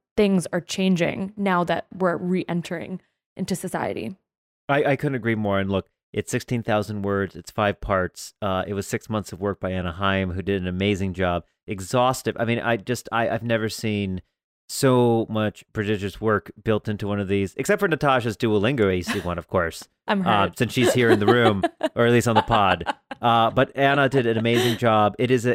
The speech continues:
Speaker 2: it, it is both an amazing romp of a story. Like, it is truly, like, following Travis and David in Thailand on all these trips and everything. There's
Speaker 1: Of course
Speaker 2: pirates.
Speaker 1: there's a
Speaker 2: There's
Speaker 1: Travis
Speaker 2: this whole,
Speaker 1: angle.
Speaker 2: like, it's an amazing story, but, like, there's so many lessons learned on, on product-led growth,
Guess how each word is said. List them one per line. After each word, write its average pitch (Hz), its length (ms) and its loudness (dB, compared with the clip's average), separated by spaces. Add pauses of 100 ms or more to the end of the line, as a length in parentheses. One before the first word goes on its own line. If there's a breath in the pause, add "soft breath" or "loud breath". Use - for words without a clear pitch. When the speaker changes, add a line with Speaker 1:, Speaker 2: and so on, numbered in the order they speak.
Speaker 2:
it, 127 180 2
it 143 120 6
is 135 140 2
both 208 260 2
an 160 80 0
amazing 120 500 2
romp 95 360 0
of 98 100 -4
a 104 60 -8
story. 104 440 2
Like, 104 160 2
it 113 80 -2
is 117 160 0
truly, 120 440 2
like, 104 280 0 (280)
following 127 320 2
Travis 110 500 0
and 101 100 -8
David 104 360 2
in 101 120 -2
Thailand 107 640 2
on 101 140 0
all 98 160 0
these 98 200 -2
trips - 340 -4
and 110 80 -2
everything. 104 440 0
There's 98 200 0
Speaker 1:
Of - 40 -20
course - 160 -4
Speaker 2:
pirates. 180 360 4
Speaker 1:
there's 190 100 0
a 190 40 2
Speaker 2:
There's 117 100 4
Speaker 1:
Travis 165 180 2
Speaker 2:
this 165 80 -4
whole, 127 220 6
Speaker 1:
angle. 120 120 4
Speaker 2:
like, 110 240 2 (160)
it's 117 140 -2
an 123 80 4
amazing 135 340 4
story, 120 460 2
but, 113 160 -2
like, 120 180 2
there's 127 180 0
so 190 100 -2
many 165 120 0
lessons 120 340 0
learned 107 220 0
on, 92 140 -4
on 92 160 -4
product-led 95 500 -6
growth, 120 460 2